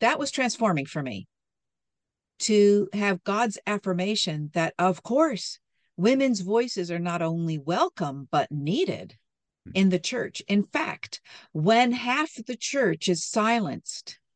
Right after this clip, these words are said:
Speaker 1: the church is impoverished because those ha-, half of the people in the church are not sharing their portion.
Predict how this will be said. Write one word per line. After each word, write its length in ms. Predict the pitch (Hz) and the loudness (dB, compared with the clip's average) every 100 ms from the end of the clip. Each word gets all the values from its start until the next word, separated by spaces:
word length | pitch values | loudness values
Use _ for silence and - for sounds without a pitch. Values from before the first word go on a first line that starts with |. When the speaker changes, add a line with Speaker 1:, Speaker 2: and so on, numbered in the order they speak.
| _ _ _ _ _ _ _ _ - | _ _ _ _ _ _ _ _ -4
Speaker 1:
the 100 | 180 | -4
church 480 | - - 247 233 | -2 -2 -2 4
is 120 | 196 165 | 4 6
impoverished 1040 | 160 - - 180 156 127 - - - - _ | 2 0 2 2 2 -4 -6 -10 -14 -20 _
because 460 | - - 175 156 151 | -16 2 4 4 2
those 540 | 196 202 226 240 226 - | 6 8 8 6 -2 -4
ha-, 260 | 202 214 202 | -2 -2 -4
half 360 | 185 214 240 240 | -6 -2 -2 -2
of 120 | 226 - | -6 -2
the 80 | |
people 640 | 208 - 220 - 175 156 - | -4 -4 -12 -4 -4 -4 -4
in 140 | 170 | -2
the 80 | 160 | -2
church 500 | 160 - 185 - - - | -4 -4 -4 -6 -10 0
are 120 | 160 | 2
not 200 | 156 - | 2 0
sharing 340 | - 180 165 | 0 2 2
their 140 | 156 151 | 0 -4
portion. 540 | - 147 - - - | -6 -6 -6 -6 -8